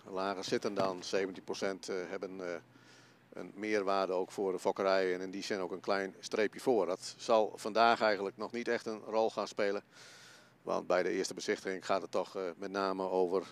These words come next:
of een hengst wel of niet sterwaardig is. So this Cadillac number thirteen has a kinship of seventeen point three percent.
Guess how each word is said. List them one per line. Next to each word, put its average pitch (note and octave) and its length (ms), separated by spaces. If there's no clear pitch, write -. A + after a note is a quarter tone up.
of - 280
een G2+ 120
hengst G2+ 380
wel G#2 180
of F#2+ 120
niet G2 240
sterwaardig A#2 560
is. - 240
So - 140
this C3 160
Cadillac C3+ 280
number B2 220
thirteen C#3 380
has A#2 180
a A2+ 40
kinship B2+ 420
of G#2+ 100
seventeen A#2 500
point A2 380
three D3 220
percent. C#3 480